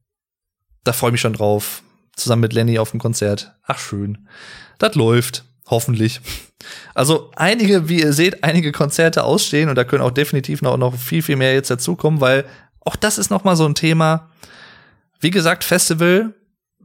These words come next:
ich sag mal so zweihundertfünfzig bis dreihundert Euro, weil man muss ja auch Verpflegung kaufen vo-, im Vorfeld, ne? Also was man dann essen will auf dem Campingplatz und so. Also plus minus dreihundert Euro, finde ich, sollte man schon für Rock am Ring rechnen, mindestens, wenn nicht sogar dreihundertfünfzig,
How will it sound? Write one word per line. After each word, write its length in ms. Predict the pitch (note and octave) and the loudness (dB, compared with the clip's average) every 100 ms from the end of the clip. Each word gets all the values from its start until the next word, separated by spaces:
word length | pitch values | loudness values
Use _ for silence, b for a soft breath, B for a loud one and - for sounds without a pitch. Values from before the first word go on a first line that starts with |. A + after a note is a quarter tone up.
| _ | _
ich 200 | - D3+ | -8 -4
sag 140 | C#4 | -2
mal 140 | C4+ G3+ | 0 0
so 140 | F#3+ | 0
zweihundertfünfzig 800 | F#3 G#3+ G3+ F#3+ F#3+ F#3 G3 - | 0 2 2 2 -2 0 -4 -2
bis 120 | D#3+ | -6
dreihundert 300 | - D#3+ D#3 | 0 0 2
Euro, 380 | - D#3+ F3 F3+ | 2 2 2 2
weil 120 | D3 | 2
man 140 | C#3+ D3 | 4 2
muss 140 | F#3+ | 2
ja 80 | - | 0
auch 60 | - | -2
Verpflegung 460 | C#3+ - F3+ A#2+ | -2 0 0 0
kaufen 420 | - F#2+ G2 G#2 | 0 -2 0 -4
vo-, 180 | - - | -6 -8
im 160 | - A2 | -6 -6
Vorfeld, 580 | - G#2 - G#2+ B2+ C3+ | -2 -2 0 0 0 0
ne? 120 | A#2+ | -2
Also 180 | G#2+ G#2+ | -2 -4
was 140 | A#2 | -4
man 80 | G2+ | -4
dann 100 | G2 | -2
essen 320 | - - C#3 | -2 -2 0
will 120 | C#3 | 0
auf 100 | B2+ | 0
dem 100 | C3 | -2
Campingplatz 500 | B2 C3 C3+ C3+ C3 | -6 -4 -2 -2 -2
und 100 | B2 | -4
so. 260 | B2 B2+ C3+ B B B | -2 -2 -4 B B B
Also 260 | - C#3+ C#3+ - _ | -2 0 0 -4 _
plus 300 | - A#3+ - | 2 2 4
minus 280 | G3+ G3 G3 | 4 4 2
dreihundert 440 | C#3+ E3 F#3 E3 | 0 2 4 2
Euro, 560 | C3 D#3 F3+ G3+ G#3+ b b b | 2 2 2 0 -2 b b b
finde 320 | - D#3+ D#3+ | -4 2 2
ich, 380 | D#3 E3+ - - _ | 2 -2 -4 -10 _
sollte 360 | - C#3+ D3 D3 | -4 0 2 2
man 160 | C3+ | 0
schon 480 | C3+ C3+ C3+ D3 D3 | 0 0 2 2 -2
für 100 | - | -2
Rock 220 | B2+ B2 | -2 -2
am 100 | A#2 | -2
Ring 240 | A2+ B2+ D#3+ | 0 2 2
rechnen, 440 | B2+ C#3 - C#3 | 2 0 0 2
mindestens, 760 | A#2+ C3+ D3+ D3+ F3 F#3 - E3+ | 4 6 4 2 0 0 -2 -8
wenn 160 | D3 B2+ | -4 -2
nicht 120 | D3+ | -2
sogar 480 | C#3+ C#3 C3+ C3 - | 0 0 0 -2 -4
dreihundertfünfzig, 800 | B2 B2 B2 D3 - - D#3 | 0 0 0 -4 -4 -6 -6